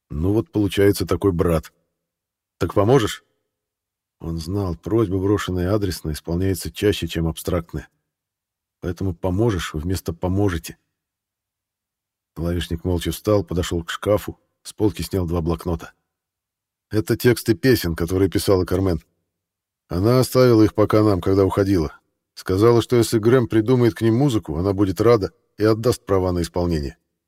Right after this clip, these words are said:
Он протянул тетради Максу. "Почитай. Иногда в стихах можно узнать больше, чем со слов.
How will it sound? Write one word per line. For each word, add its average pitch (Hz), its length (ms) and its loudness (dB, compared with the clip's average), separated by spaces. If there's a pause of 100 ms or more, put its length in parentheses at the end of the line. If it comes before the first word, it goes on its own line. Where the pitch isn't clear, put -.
(720)
Он 71 100 -16
протянул 80 420 -8
тетради 80 400 -4
Максу. 82 360 -6 (680)
"Почитай. 104 540 -2 (360)
Иногда 113 360 4
в - 60 -4
стихах 139 400 0
можно 123 260 2
узнать 123 220 4
больше, 120 300 0
чем 90 180 -4
со 98 120 -6
слов. 92 380 -4